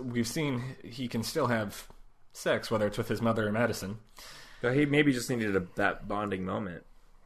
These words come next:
Speaker 2: to get through it, and Zoe couldn't provide that.
Speaker 1: Yeah,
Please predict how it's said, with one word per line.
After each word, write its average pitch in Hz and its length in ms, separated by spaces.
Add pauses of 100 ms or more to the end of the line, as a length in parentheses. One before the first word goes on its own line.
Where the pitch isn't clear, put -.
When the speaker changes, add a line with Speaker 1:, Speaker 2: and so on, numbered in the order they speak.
(120)
Speaker 2:
to 104 80
get 92 220
through 101 240
it, - 180
and 90 340
Zoe 101 260
couldn't 92 260
provide 90 380
that. 85 240 (2000)
Speaker 1:
Yeah, 113 280